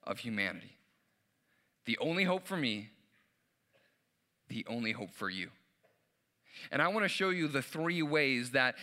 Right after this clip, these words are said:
ancient predictions are fulfilled through the cross. And you can see that in the passage every time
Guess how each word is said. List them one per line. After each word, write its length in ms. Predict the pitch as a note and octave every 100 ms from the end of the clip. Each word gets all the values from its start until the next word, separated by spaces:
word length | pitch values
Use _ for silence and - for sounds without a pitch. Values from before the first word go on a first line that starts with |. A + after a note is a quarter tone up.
| -
ancient 400 | D3+ D#3+ E3 F#3+
predictions 800 | - D#3+ D3 - C#3+ B2 A#2+ A#2 - - _ -
are 220 | C#3 D3
fulfilled 920 | - D3+ - - - F#3 D#3+ C3 A#2+ -
through 280 | - D3+ C#3+
the 80 | -
cross. 560 | A2+ F#2+ G#2+ - - - -
And 120 | D#3
you 40 | D#3+
can 140 | F3
see 220 | - G3
that 180 | G3 G3+
in 80 | D#3+
the 60 | D3
passage 480 | D3 C3 D3 C3+ C#3
every 240 | D#3 G3
time 380 | F#3+ D3 C#3+